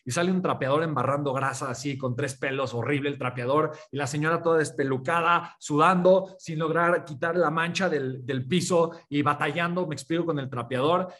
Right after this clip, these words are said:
y de repente, eh, deje usted de batallar con las manchas, aquí le presentamos el nuevo trapeador Ultra Whitening Plus. Y entonces sale esta cosa innovadora, donde era la señora casi que con el dedo meñique, eh, y se trapea prácticamente solo.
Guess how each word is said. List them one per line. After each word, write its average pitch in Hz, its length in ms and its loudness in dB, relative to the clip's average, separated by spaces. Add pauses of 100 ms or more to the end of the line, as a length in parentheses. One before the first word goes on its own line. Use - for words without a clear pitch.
y 151 80 2
de 156 60 4
repente, 147 1120 0
eh, 123 80 -8
deje 233 200 2
usted 185 280 2
de 147 60 0
batallar 127 380 -6
con 208 120 -6
las 202 120 -2
manchas, 233 480 0
aquí 175 280 -2
le 190 160 0
presentamos 208 760 -2
el 139 200 -6
nuevo 226 380 0
trapeador 240 600 4
Ultra 202 520 0
Whitening 208 520 -2
Plus. 196 380 -2 (300)
Y 151 80 -8
entonces 196 280 -4
sale 202 440 -2
esta 180 240 -4
cosa 165 340 -2
innovadora, 156 840 0
donde 143 220 -2
era 175 80 4
la 170 100 2
señora 160 680 -2
casi 175 240 -4
que 170 100 -4
con 139 160 -2
el 139 80 -2
dedo 175 180 2
meñique, 151 840 0
eh, 131 320 0
y 151 80 -4
se 196 160 0
trapea 165 440 2
prácticamente 190 640 -2
solo. 143 500 0